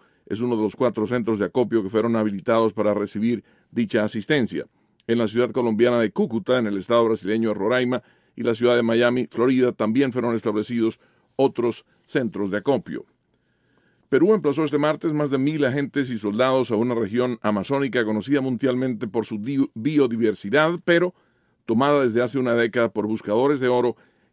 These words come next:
que han destruido los bosques y convertido a miles de hectáreas en zonas desérticas bajo el dominio del crimen organizado.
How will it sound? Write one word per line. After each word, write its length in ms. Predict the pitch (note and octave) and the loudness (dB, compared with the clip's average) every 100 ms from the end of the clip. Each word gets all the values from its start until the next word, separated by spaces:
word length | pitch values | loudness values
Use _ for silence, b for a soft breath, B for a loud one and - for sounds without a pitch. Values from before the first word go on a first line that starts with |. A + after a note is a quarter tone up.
| - | -6
que 100 | A#2 | -2
han 220 | A#2+ A#2+ | -2 0
destruido 720 | C3+ A#2+ - A#2+ E3 C#3+ C3+ | 0 -2 -2 0 2 2 2
los 160 | A#2+ G#2 | 2 2
bosques 500 | C#3+ C3 B2 A#2+ - b b b - | 2 2 -2 -4 -6 b b b -12
y 80 | |
convertido 600 | - B2 A2+ G#2+ C#3 C#3 A#2+ | -2 0 0 -2 0 2 2
a 20 | |
miles 500 | C3 C#3+ B2+ A2+ - | 2 2 0 -2 -6
de 140 | G#2+ G2+ | -4 -4
hectáreas 440 | - B2 A#2 A#2 | 0 0 2 0
en 140 | G#2+ G2 | 0 -2
zonas 320 | A#2 A#2 G2+ | 0 0 -2
desérticas 720 | G2+ D3 C3 G#2+ G#2 A#2 - b b b | 0 0 0 -4 -4 -4 -4 b b b
bajo 260 | - G2+ | -6 -2
el 60 | G#2+ | -2
dominio 380 | G2 A#2+ A#2+ A2+ | 0 0 0 0
del 160 | G#2+ | 0
crimen 380 | - A#2 A2+ G#2+ | -2 -2 -2 -2
organizado. 720 | G2 G#2 G#2+ G#2 D3+ A#2 - | -4 -2 -2 -2 -2 -2 -4